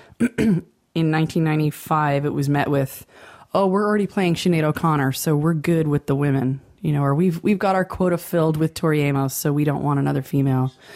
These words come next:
So that was the climate that You Oughta Know was released in, if you can believe it. And then,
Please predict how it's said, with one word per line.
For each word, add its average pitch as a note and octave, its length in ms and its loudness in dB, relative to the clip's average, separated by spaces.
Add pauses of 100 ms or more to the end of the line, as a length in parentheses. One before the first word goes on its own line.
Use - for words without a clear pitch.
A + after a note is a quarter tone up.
(360)
So - 160 0
that G3+ 180 0
was F#3+ 120 2
the F#3 80 2
climate F3 500 2
that E3 180 -2
You D#3 180 0
Oughta D3+ 180 0
Know D#3 160 0
was C#3+ 180 -2
released D3+ 400 -4
in, D3 100 0
if C#3+ 140 -4
you C#3 60 -4
can C3 160 0
believe D3 240 0
it. - 240 -4 (140)
And D3+ 180 -2
then, D3+ 420 0